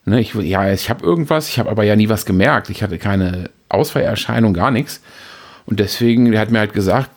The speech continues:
ich soll einmal im Jahr zum Arzt gehen und das kontrollieren lassen. Das habe ich gemacht und das war's dann auch. Ich hab mich da nicht weiter mit beschäftigt.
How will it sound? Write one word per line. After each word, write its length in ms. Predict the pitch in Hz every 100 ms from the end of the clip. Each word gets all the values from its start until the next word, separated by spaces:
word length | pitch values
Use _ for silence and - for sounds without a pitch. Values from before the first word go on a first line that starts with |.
| - _
ich 140 | - -
soll 140 | 107
einmal 340 | - 104 98
im 60 | 98
Jahr 260 | 98 101 90
zum 180 | 95
Arzt 280 | - 180 -
gehen 160 | 160 139
und 80 | 107
das 160 | 98
kontrollieren 520 | - 98 - 98 160
lassen. 240 | 170 156 147
Das 120 | 117
habe 140 | 104 98
ich 80 |
gemacht 500 | - 82 131 - - - - - - _ _
und 300 | 110 123 120 - - - - - - -
das 220 | 101 -
war's 200 | 151 -
dann 160 | 98
auch. 320 | 73 95 139 -
Ich 100 | -
hab 100 | 120
mich 140 | 113
da 120 | 113 110
nicht 180 | 117
weiter 160 | 127 113
mit 160 | 113 -
beschäftigt. 580 | 101 143 - 107 147